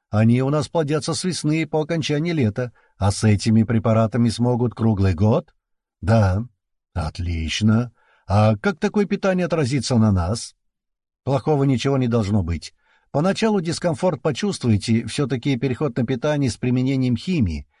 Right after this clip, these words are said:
однако ничего плохого быть не должно».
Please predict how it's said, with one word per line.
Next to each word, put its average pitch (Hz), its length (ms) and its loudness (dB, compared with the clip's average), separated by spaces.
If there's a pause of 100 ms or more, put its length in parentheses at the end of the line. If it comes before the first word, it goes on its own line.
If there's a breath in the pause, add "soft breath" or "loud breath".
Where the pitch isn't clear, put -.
(180)
однако 220 400 0
ничего 190 300 0
плохого 165 400 -2
быть 120 240 -2
не 120 60 0
должно». 85 520 -2